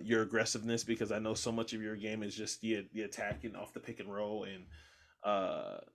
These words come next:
um, denying screens and driving and stuff. And obviously this is a hard series for you to drive anyway, because you had those two big trees in there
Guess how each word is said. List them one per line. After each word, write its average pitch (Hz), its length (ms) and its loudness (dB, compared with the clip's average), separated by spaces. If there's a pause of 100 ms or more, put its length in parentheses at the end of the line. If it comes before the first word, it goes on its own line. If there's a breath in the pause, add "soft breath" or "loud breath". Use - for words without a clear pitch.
(100)
um, 90 480 -4 (800)
denying 113 640 4
screens 117 640 0
and 107 160 -4
driving 110 580 2
and 110 120 -6
stuff. 113 280 -2
And 101 120 -6
obviously 107 400 -2
this 107 180 -4
is 101 100 -8
a 101 80 -2
hard 107 240 -2
series 107 220 -6
for - 100 -10
you 110 100 -4
to 98 60 -8
drive 104 240 0
anyway, 110 340 2
because 101 360 -4
you 104 100 -6
had 98 160 -4
those 101 200 -2
two 110 200 -2
big 101 240 -2
trees 110 460 -2
in 120 100 -2
there 123 280 -2